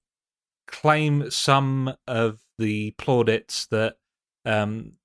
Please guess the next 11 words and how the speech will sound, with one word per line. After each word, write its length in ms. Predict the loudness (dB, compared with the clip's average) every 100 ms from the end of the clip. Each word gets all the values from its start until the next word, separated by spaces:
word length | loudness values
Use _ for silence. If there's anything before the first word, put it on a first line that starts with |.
| _ _
many 500 | -2 2 2 2 0
of 280 | -2 -4 -4 -2
the, 260 | 0 0
the 100 | 0
greats 440 | -2 0 0 -2 -10
of 80 | -8
the 80 |
survival 600 | -6 -6 -4 -2 -2 -4
horror 260 | -2 -2 -2
series 760 | -4 -2 -2 0 -2 -4 -6 -4
have, 240 | -4 -4